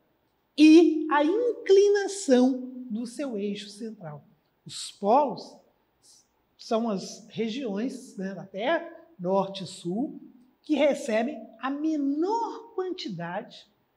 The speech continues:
de calor. O inverno dura muito tempo,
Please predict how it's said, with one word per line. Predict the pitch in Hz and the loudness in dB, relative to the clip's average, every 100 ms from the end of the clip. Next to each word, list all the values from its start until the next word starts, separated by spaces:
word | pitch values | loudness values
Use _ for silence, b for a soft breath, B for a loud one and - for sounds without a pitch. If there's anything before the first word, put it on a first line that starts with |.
| _ - | _ -18
de | - - | -18 -14
calor. | 302 311 208 170 - - _ _ _ _ _ _ _ _ _ _ _ _ _ _ _ _ _ _ _ _ | -12 -8 -8 -8 -12 -20 _ _ _ _ _ _ _ _ _ _ _ _ _ _ _ _ _ _ _ _
O | 214 | 0
inverno | 262 202 214 233 208 190 165 - - - _ _ _ _ _ | 2 4 6 6 6 -2 -6 -12 -18 -20 _ _ _ _ _
dura | 165 185 | -6 -6
muito | 139 170 285 320 311 165 | -4 2 6 6 4 -2
tempo, | 196 233 339 - - | 0 0 0 -8 -16